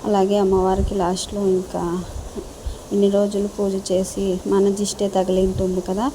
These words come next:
మన పిల్లలకైనా మనం అదే పనంగా చూస్తే మన దిష్టి తగులుతుంది. అలాగే అమ్మవారిని కూడా అంతే, నేను రోజు చూస్తూ ఎంత బాగా అలంకరించాను అమ్మని అని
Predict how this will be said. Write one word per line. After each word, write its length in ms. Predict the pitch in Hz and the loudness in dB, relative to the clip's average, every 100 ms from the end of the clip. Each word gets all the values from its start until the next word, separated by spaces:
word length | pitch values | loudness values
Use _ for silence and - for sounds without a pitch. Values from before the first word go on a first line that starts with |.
| - - - | -6 -14 0
మన 160 | 190 196 | 2 2
పిల్లలకైనా 600 | 196 190 202 202 208 196 220 | 2 4 4 2 2 2 2
మనం 180 | 214 202 190 | 2 4 4
అదే 140 | 190 208 208 | 4 2 2
పనంగా 400 | 196 202 202 202 | 2 4 2 2
చూస్తే 300 | 208 196 - 226 | -2 -6 -4 -2
మన 100 | 220 196 196 | 2 2 0
దిష్టి 220 | 190 220 202 | -4 -4 -2
తగులుతుంది. 500 | 185 185 185 185 190 - | 0 -2 0 -2 0 2
అలాగే 360 | 196 196 202 247 220 | 4 2 0 -2 0
అమ్మవారిని 540 | 196 202 196 196 190 196 | 2 2 2 2 2 2
కూడా 180 | 190 190 185 | 0 0 0
అంతే, 260 | 180 226 302 - - - | 0 0 0 -2 -16 -10
నేను 200 | - 196 185 | 0 0 4
రోజు 260 | 185 196 202 - | 2 4 4 6
చూస్తూ 340 | 196 - - 196 196 - - - - 196 | 6 0 -2 -4 -4 -8 -16 -18 -2 0
ఎంత 160 | 196 190 190 190 190 | 2 2 4 4 4
బాగా 200 | 190 190 190 | 2 4 2
అలంకరించాను 840 | 190 196 190 190 185 214 190 196 196 | 2 2 0 0 0 0 2 4 4
అమ్మని 340 | 185 190 190 190 | 4 4 4 4
అని 120 | 185 | 4